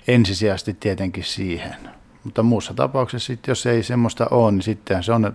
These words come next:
laitos ja pitkässä juoksussa sitten se on ainakin pienemmillä lapsilla sijaisperhe sitten. Että. Ja sitten olisi tietenkin parempi, että on romaneita sijaisperheenä, niin lapset pystyisivät kasvaa siinä oman kulttuurinsa ympäristössä ja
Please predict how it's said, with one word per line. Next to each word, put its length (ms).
laitos 500
ja 140
pitkässä 460
juoksussa 480
sitten 340
se 100
on 260
ainakin 260
pienemmillä 520
lapsilla 360
sijaisperhe 720
sitten. 400
Että. 240
Ja 60
sitten 340
olisi 120
tietenkin 320
parempi, 380
että 180
on 100
romaneita 480
sijaisperheenä, 760
niin 180
lapset 300
pystyisivät 300
kasvaa 320
siinä 220
oman 180
kulttuurinsa 640
ympäristössä 720
ja 200